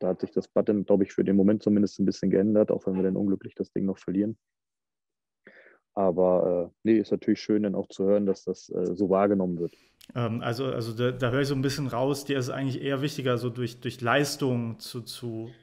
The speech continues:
Speaker 2: überzeugen, als mit den Worten.
Speaker 1: Ich glaub, ja, so dieses, dieses Bild von Fußball von früher, dass es da so diesen einen, zwei riesen,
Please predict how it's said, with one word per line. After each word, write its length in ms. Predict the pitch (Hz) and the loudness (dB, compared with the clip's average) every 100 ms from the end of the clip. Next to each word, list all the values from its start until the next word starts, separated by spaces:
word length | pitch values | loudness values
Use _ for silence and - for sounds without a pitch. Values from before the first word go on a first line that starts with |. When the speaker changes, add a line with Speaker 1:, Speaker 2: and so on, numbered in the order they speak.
| _ _ | _ _
Speaker 2:
überzeugen, 440 | 123 120 135 123 | -2 -2 0 0
als 160 | 123 - | 0 -2
mit 140 | 127 | -4
den 140 | 123 113 | -2 -2
Worten. 400 | 117 117 101 113 - - | -2 -4 -8 -12 -20 -20
Speaker 1:
Ich 140 | - - | -20 0
glaub, 280 | 113 135 - _ _ _ _ _ - | 2 2 -4 _ _ _ _ _ -10
ja, 300 | 101 95 113 110 | -4 0 0 2
so 140 | 117 | 2
dieses, 440 | 104 120 117 - - | 4 2 2 -4 0
dieses 460 | 110 107 - - - | 0 0 -4 -16 0
Bild 260 | 123 131 | 2 2
von 260 | - 107 104 | 0 -6 -6
Fußball 400 | - 139 - 113 | -4 -6 0 0
von 180 | - 98 | 0 -8
früher, 340 | - 120 120 | -2 2 4
dass 180 | 104 - | 2 -2
es 120 | 104 | -8
da 120 | 101 | -6
so 120 | 95 95 | -6 -2
diesen 240 | 98 95 | 0 0
einen, 520 | 92 92 104 101 95 - | 0 2 4 4 2 -2
zwei 520 | - 101 101 101 98 | -4 0 2 2 2
riesen, 400 | 107 101 107 98 | -2 -4 -4 -8